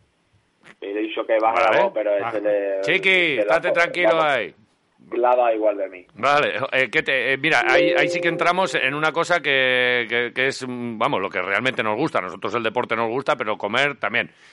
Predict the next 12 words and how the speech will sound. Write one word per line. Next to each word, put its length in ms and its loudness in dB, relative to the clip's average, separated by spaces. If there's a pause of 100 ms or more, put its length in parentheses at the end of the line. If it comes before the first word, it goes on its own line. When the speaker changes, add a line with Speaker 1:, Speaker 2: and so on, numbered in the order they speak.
(120)
Speaker 2:
¿Qué 100 -2
tienes 220 0
por 160 2
ahí? 180 0 (180)
¿Qué, 400 -2
qué 140 2
hay 160 2
en 120 -4
la 180 0
sala 180 0
de 60 -2
nutrición? 500 -2